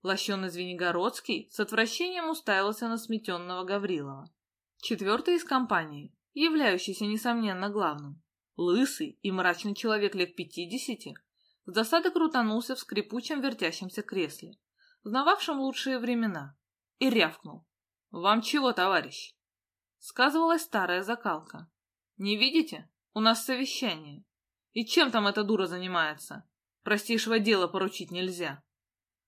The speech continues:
Гуров смерил его долгим взглядом и с расстановкой сказал:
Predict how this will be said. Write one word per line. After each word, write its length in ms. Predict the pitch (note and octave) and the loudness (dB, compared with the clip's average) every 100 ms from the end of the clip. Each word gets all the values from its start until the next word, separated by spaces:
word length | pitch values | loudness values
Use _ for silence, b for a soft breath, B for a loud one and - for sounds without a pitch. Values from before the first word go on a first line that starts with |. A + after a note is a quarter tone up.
| _ | _
Гуров 340 | - G3 G3 G3 | -4 0 0 -2
смерил 380 | C4 C#4 C#4+ D4 | -2 0 0 0
его 240 | D4 D4 | 2 2
долгим 400 | A3+ A3 G3+ B3+ | 2 2 0 -2
взглядом 680 | C4+ C4+ C4 E3 D#3 D#3+ - _ | -4 0 0 0 -4 -14 -20 _
и 80 | - | -10
с 100 | F#3 | -6
расстановкой 580 | F#3 F3+ F#3 F3+ E3 F#3 | -6 -6 -6 -6 -8 -10
сказал: 500 | - A#3+ G#3 F#3 | -6 -4 -2 -4